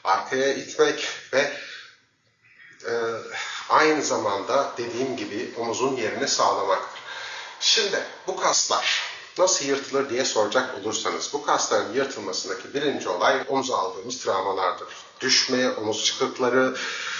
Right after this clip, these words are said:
ah, trafik kazaları vesaire vesaire, ani sert hareketler, bunların hepsi omuz çıkı-, omuzdaki kasların zarar görmesine sebep olabilir. Bunun dışında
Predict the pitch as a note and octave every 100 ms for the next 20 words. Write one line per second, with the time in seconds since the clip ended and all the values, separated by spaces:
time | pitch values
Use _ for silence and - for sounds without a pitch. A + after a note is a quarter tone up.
0 | - - - - - - - - - -
1 | C3 B2+ - C3 C3+ B2+ B2 B2 B2+ C3
2 | C3 C3 - - - - D3+ - C#3+ B2
3 | C3 B2+ A#2 - G#2 F#2+ F#2 - B2 C3
4 | C3 - C3+ C3+ C3+ B2+ - C#3 - C3
5 | C3 C3 C3 - - - A2 A#2+ C3 -
6 | F#3 - - D3+ - A#2+ - - - A2
7 | A2+ B2 C3 - - - - - - G#2
8 | - C#3+ B2+ - G#2+ G#2 - A2 C#3+ A2
9 | G2+ A2 G#2+ G#2 F#2 F#2 - C3+ - F#2
10 | A2+ - G2 F#2 F2 F2 - - - -
11 | - - - A2+ E3 F3 - - -